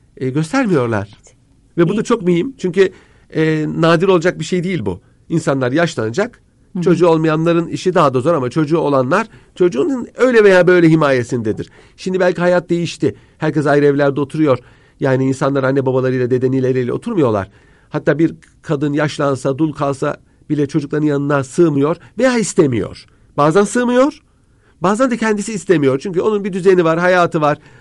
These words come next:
Speaker 1: ya-, yapamıyor. Ama ne zamana kadar? O da bir gün geliyor, düşüyor. E şimdi, e, bizim hayatımızda bakıcı, e, huzur evi, düşkünler evi mefhumu çok yenidir.
Speaker 2: Hı hı.
Speaker 1: Avrupa'da bu çok eskiden beri var. Bizde yaşlanan insanlar hep çocukları tarafından bakılırlar.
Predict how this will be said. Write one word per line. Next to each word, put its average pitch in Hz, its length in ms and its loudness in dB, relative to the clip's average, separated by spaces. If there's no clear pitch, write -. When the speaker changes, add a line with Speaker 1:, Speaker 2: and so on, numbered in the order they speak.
Speaker 1:
ya-, - 160 -4
yapamıyor. 156 560 2
Ama 196 180 0
ne 208 120 8
zamana 151 320 2
kadar? 120 280 0
O 175 120 0
da 160 100 0
bir 156 80 4
gün 139 140 0
geliyor, 165 260 2
düşüyor. 156 320 -2
E 160 80 -2
şimdi, 208 340 -4
e, 160 480 -2
bizim 170 220 -4
hayatımızda 175 640 0
bakıcı, 165 540 0
e, 131 180 0
huzur 139 300 0
evi, 160 200 4
düşkünler 160 420 -4
evi 160 240 -2
mefhumu 156 340 -4
çok 165 200 -4
yenidir. 160 380 2
Speaker 2:
Hı 202 40 0
hı. 170 360 -2
Speaker 1:
Avrupa'da 160 380 2
bu 160 60 -2
çok 180 160 0
eskiden 165 420 -2
beri 131 180 2
var. 196 180 -4
Bizde 143 180 0
yaşlanan 165 460 0
insanlar 151 420 -2
hep 202 200 -8
çocukları 160 400 -4
tarafından 139 480 -2
bakılırlar. 131 520 -2